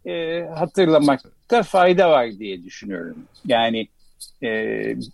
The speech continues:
belki insanlar bunu bu şekilde göstermiyor olabilirler ama bu sosyal acı ya da ağrı denen şeyin aslında fiziksel acı ve ağrı,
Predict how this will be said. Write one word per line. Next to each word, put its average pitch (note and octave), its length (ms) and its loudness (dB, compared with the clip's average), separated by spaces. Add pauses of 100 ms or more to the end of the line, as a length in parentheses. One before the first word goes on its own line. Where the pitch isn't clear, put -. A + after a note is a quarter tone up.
(240)
belki D3+ 540 0
insanlar C#3+ 600 0
bunu C3+ 200 0
bu C#3+ 80 -8
şekilde C#3 440 -4
göstermiyor B2+ 680 -2
olabilirler A2 600 -4
ama D3 360 0
bu C#3+ 180 -16
sosyal C#3 440 -2
acı A2 240 -4
ya A#2 120 -6
da B2 100 0
ağrı B2 380 2
denen G2+ 340 -6
şeyin - 340 -16 (100)
aslında B2+ 520 0 (100)
fiziksel A2+ 520 -2
acı G#2+ 220 0
ve C#3 80 2
ağrı, A#2 520 2